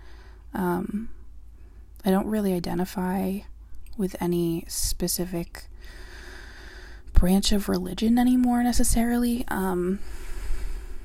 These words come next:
I used to call myself, like, a spiritual Christian, but I don't, I don't even know if I align with that anymore. I believe in God as a concept, right? I believe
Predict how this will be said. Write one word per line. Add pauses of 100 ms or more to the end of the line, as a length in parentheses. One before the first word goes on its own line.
(320)
I
used
to
call
myself,
like,
a
spiritual
Christian,
but
I
don't,
I
don't
even
know
if
I
align
with
that
anymore. (2250)
I
believe
in
God
as
a
concept,
right?
I
believe